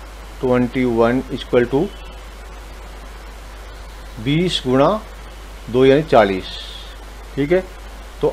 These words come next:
आर ए बराबर चालीस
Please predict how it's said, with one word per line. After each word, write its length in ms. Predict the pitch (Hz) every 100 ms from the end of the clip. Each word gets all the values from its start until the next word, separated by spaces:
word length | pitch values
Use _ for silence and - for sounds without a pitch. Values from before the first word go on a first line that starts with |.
| 117
आर 320 | 120 135 147
ए 400 | 147 147 135 143
बराबर 480 | 127 123 123 143 - - - - - - - - - - -
चालीस 480 | 117 120 139 165